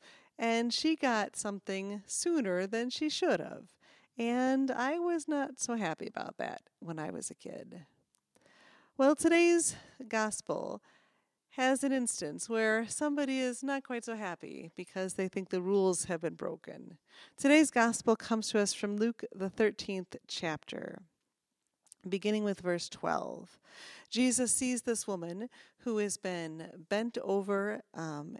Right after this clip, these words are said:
and crippled for eighteen years. And starting with verse twelve,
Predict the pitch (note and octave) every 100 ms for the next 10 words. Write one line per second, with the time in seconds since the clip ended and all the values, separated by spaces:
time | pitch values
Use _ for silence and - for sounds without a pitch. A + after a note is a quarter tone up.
0 | - - F3 E3+ - B3 - B3+ A3 A3
1 | - A#3 - - C4+ A#3+ F3 C#3+ C3+ -
2 | - - _ - - - _ _ - G3
3 | G3 A3+ A3+ B3+ C4 B3 B3 - F#3 D#3+
4 | D#3 F#3